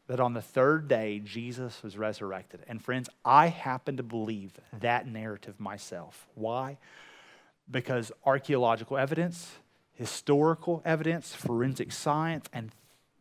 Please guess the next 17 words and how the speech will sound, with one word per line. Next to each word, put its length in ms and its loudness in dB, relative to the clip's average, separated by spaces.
lots 480 8
of 80 2
outside 480 4
sources 480 -2
that 120 0
had 260 2
no 540 6
involvement 520 6
at 60 0
all 320 0
would 100 -8
say 200 0
that's 420 -2
the 140 -6
events 320 -8
that 100 -14
transpired. 640 -18